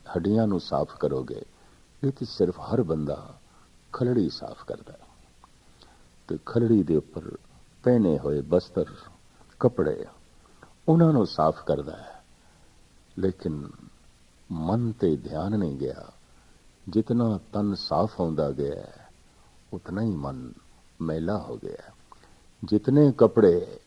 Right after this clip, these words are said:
ਸਾਫ਼ ਹੁੰਦੇ ਗਏ ਨੇ, ਉਤਨਾ ਹੀ ਮਨ ਮੈਲਾ ਹੁੰਦਾ ਗਿਆ। ਜਿਤਨੀਆਂ ਸੜਕਾਂ ਸਾਫ਼ ਹੋ ਰਹੀਆਂ ਨੇ, ਜਿਤਨੇ ਮਕਾਨ ਸਾਫ਼ ਹੁੰਦੇ ਗਏ,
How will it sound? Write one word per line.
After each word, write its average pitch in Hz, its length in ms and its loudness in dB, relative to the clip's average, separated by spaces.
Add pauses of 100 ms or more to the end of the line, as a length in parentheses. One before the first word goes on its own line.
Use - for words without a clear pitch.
(240)
ਸਾਫ਼ 135 480 4
ਹੁੰਦੇ 95 280 6
ਗਏ 80 220 2
ਨੇ, 87 320 -6 (500)
ਉਤਨਾ 95 300 -4
ਹੀ 110 120 -2
ਮਨ 71 380 -8 (500)
ਮੈਲਾ 98 360 0
ਹੁੰਦਾ 69 400 -4
ਗਿਆ। 64 200 -8 (540)
ਜਿਤਨੀਆਂ 160 420 6
ਸੜਕਾਂ 131 480 8
ਸਾਫ਼ 101 380 6
ਹੋ 90 120 8
ਰਹੀਆਂ 78 280 0
ਨੇ, 76 180 -6 (540)
ਜਿਤਨੇ 151 360 6
ਮਕਾਨ 143 460 10
ਸਾਫ਼ 123 380 8
ਹੁੰਦੇ 85 320 6
ਗਏ, 76 280 -2